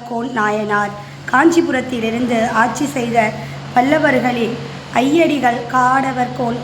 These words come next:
ஒருவர். அறநெறி முறையில் செங்கோல் ஆட்சி செய்தார். பகை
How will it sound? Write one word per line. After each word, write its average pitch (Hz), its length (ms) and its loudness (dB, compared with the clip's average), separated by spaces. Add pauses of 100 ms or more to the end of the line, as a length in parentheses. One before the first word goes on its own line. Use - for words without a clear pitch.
ஒருவர். 220 340 0 (360)
அறநெறி 277 560 4
முறையில் 240 360 -2 (140)
செங்கோல் 262 480 2
ஆட்சி 233 320 -4
செய்தார். 220 420 0 (320)
பகை 254 260 2